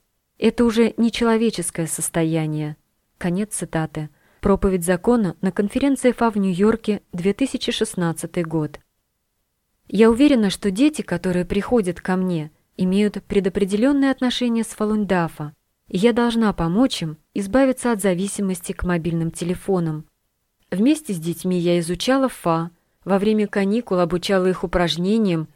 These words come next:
и давала слушать истории совершенствования учеников дафа. Благодаря изучению фа дети сильно менялись и обретали уверенность в себе.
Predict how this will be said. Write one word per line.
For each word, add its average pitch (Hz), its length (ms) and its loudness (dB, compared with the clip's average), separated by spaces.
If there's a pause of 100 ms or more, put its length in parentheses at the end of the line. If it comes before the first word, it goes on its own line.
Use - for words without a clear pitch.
и 196 120 -4
давала 202 400 0
слушать 247 560 -4
истории 277 420 0
совершенствования 185 1200 -2
учеников 170 640 -6
дафа. 160 540 -6 (600)
Благодаря 202 580 2
изучению 226 520 -2
фа 269 340 -2 (240)
дети 208 340 -2
сильно 294 320 0
менялись 226 720 0 (180)
и 190 80 -2
обретали 196 600 0
уверенность 208 640 0
в - 20 -16
себе. 156 500 -6